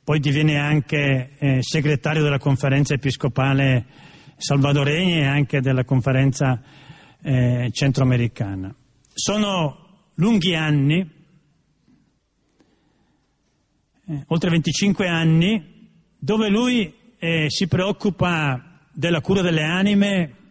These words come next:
del decoro delle chiese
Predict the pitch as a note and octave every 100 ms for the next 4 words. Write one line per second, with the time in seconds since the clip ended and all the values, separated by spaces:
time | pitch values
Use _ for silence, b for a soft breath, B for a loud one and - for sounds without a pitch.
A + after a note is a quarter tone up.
0 | _ _ _ _ _ - - _ C3+ F3
1 | E3 D3 F3+ E3+ D#3 C#3 E3+ F#3 G3 E3
2 | F#3 E3 B2